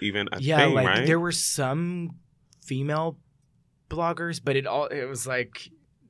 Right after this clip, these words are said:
Speaker 2: so basic.
Speaker 1: Like Kiara
Speaker 2: Yeah.
Speaker 1: and them?
Speaker 2: Yeah,
Speaker 1: Yeah.
Speaker 2: like Kiara
Speaker 1: Like the
Speaker 2: and
Speaker 1: O G.
Speaker 2: Song and,
Speaker 1: Yeah.
Speaker 2: like, um, but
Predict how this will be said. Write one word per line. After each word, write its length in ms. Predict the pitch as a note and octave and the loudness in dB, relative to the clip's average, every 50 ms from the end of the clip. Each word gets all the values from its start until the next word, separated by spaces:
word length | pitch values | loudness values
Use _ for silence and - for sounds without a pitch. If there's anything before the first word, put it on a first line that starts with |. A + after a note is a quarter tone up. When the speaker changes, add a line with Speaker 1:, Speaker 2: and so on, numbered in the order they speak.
| _ _ - | _ _ -10
Speaker 2:
so 400 | - - - - - C3 B2+ A#2+ A2 | -8 -6 -4 -2 0 0 0 0 0
basic. 240 | A2+ A2 A2 G#2+ | -2 -2 2 6
Speaker 1:
Like 160 | A#2 A2+ B2 D3+ | 8 8 8 8
Kiara 400 | D3 C#3 A#2+ A2 G2+ G2 F#2+ F#2+ | 6 6 10 10 12 12 12 10
Speaker 2:
Yeah. 120 | G2 G2 G2 | 10 8 8
Speaker 1:
and 100 | G2+ G2+ | 6 4
them? 160 | G2+ G#2 G#2+ | 2 2 2
Speaker 2:
Yeah, 340 | D#3 D3 D#3+ D3 B2+ A#2+ A#2+ A2+ | 2 4 4 4 4 4 6 8
Speaker 1:
Yeah. 120 | G#2 G2 | 8 8
Speaker 2:
like 160 | A#2 A2+ - | 8 6 0
Kiara 240 | - - C#3 C3 B2 | -6 -4 0 2 2
Speaker 1:
Like 100 | - B2 | 4 6
the 80 | - - | 6 6
Speaker 2:
and 60 | - | 8
Speaker 1:
O 160 | A2+ - - | 8 8 8
G. 220 | - G#2 G2+ F#2+ F2+ | 8 8 8 8 6
Speaker 2:
Song 420 | F2+ A#2+ A#2+ B2 B2 B2 A#2+ B2 A#2+ | 6 4 4 2 2 0 0 2 6
and, 80 | G#2+ | 8
Speaker 1:
Yeah. 220 | G2+ G2 G2 F#2+ F#2+ | 8 10 8 8 6
Speaker 2:
like, 80 | F#2+ - - - - - - - - - - - - - - | 2 -4 -12 -20 -20 -20 -20 -20 -20 -20 -20 -20 -20 -14 -8
um, 440 | - A#2+ A2+ G#2+ G#2 G2+ G2+ G#2+ - - - _ _ _ _ _ _ _ _ _ - | -6 -4 -4 -4 -6 -8 -12 -14 -18 -20 -20 _ _ _ _ _ _ _ _ _ -16
but 400 | A2 G2+ A#2 G#2+ A2 A2 - - | -8 -6 -6 -4 -4 -6 -8 -10